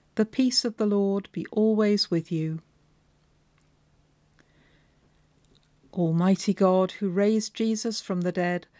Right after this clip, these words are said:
and exalted him to your right hand on high, may we know your resurrection power in our daily lives,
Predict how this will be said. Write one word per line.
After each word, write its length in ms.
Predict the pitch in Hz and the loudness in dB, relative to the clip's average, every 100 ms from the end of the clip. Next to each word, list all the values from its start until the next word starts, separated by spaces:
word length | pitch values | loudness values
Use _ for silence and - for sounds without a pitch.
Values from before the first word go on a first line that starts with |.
| _ _ | _ _
and 160 | - 202 | -2 0
exalted 600 | 196 - 233 240 262 226 | -2 -2 -2 -4 -8 -6
him 280 | 233 220 214 | -2 -2 -2
to 140 | 208 | -2
your 200 | 185 170 | 0 0
right 300 | 175 202 220 | 0 -2 -4
hand 320 | - 202 196 | -4 -2 0
on 120 | 196 190 | 0 -2
high, 500 | - 170 165 165 - - - - - | -2 -2 -2 -4 -6 -16 -20 -6 2
may 220 | 214 214 | 4 4
we 240 | 220 254 | 2 0
know 240 | 240 220 220 | 2 4 4
your 300 | 214 208 202 | 2 0 0
resurrection 840 | 202 190 196 185 - - 180 175 | -2 -2 -2 -2 -4 -8 -6 -6
power 480 | - 180 180 175 180 | -4 -2 0 0 0
in 160 | 180 | 2
our 200 | 180 185 | 0 0
daily 440 | 180 185 185 180 175 | 0 2 2 2 2
lives, 640 | 165 160 165 165 - - | 0 -2 -4 -4 -4 -6